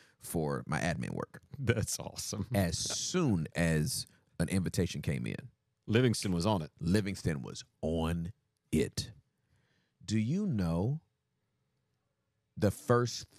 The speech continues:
Speaker 1: thirty-one days, I only had two engagements for the entire year of twenty eleven.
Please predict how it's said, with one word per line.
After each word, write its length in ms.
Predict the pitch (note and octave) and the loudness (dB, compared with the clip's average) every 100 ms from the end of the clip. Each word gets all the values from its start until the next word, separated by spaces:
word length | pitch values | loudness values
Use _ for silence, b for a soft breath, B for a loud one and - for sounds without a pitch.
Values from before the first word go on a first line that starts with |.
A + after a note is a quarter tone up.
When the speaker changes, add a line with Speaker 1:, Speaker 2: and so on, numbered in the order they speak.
| - | -2
Speaker 1:
thirty-one 760 | B2+ C3 D#3 F#3+ D3 A#2+ A2+ G2 | 2 2 2 0 0 0 0 -2
days, 500 | E2 C#2 G1+ - - | -2 -2 -4 -8 2
I 60 | A2+ | 6
only 140 | D3+ D3 | 6 6
had 300 | D3 A2+ - | 4 2 -2
two 300 | C3+ D#3 E3+ | 2 4 4
engagements 640 | C#3+ G#2 A2+ C3 E3+ - | 4 2 2 2 0 0
for 160 | - A2+ | -2 0
the 160 | G2+ | 2
entire 520 | F#2+ - - G#2 G#2+ | 0 -2 2 4 4
year 300 | G2+ F2+ F#2 | 4 4 4
of 100 | D#2+ | 0
twenty 280 | - F#2 D#2+ | -4 -4 -4
eleven. 300 | D2 - - | -4 -6 -8